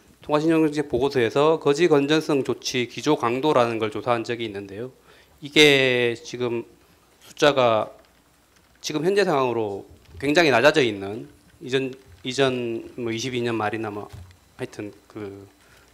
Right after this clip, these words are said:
전 정부 기간에 비해서 굉장히 낮아져 있는 상태로 나옵니다. 이게 지금 정부가 그, 그 건지-, 거시 건전성 강화, 규제, 부채 규제 강화에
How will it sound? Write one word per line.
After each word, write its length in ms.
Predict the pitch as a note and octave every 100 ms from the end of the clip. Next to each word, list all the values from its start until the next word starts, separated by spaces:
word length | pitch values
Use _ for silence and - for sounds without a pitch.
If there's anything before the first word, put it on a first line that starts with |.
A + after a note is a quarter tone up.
| _
전 160 | - B2+
정부 380 | C#3+ D3 D3+ C#3+
기간에 380 | C3+ C#3 C3+
비해서 240 | B2+ A#2+ A#2+
굉장히 340 | B2+ C#3 D#3+
낮아져 260 | A#2+ B2+ D3
있는 180 | C3+ B2+
상태로 280 | A#2+ B2+ A2
나옵니다. 360 | G2 F#2+ G#2
이게 560 | A2+ C#3+ F3+ D#3+ B2+ - - - _ -
지금 280 | D3+ E3
정부가 680 | D#3 C#3 D3+ D#3 B2+ B2+ A#2+ A#2+
그, 120 | - - -
그 600 | - A#2+ A2+ A2 G#2+ G#2
건지-, 380 | C#3 C3+ D3 C#3+
거시 240 | D3 C#3+
건전성 340 | D3+ C#3 C#3 C3+
강화, 360 | A2+ A2+ B2 B2+ - -
규제, 640 | - - D3 C#3 C3+ - - -
부채 360 | D3+ - D#3+
규제 240 | D3+ B2+ C#3+
강화에 600 | A#2+ B2 A#2+ A#2 A2+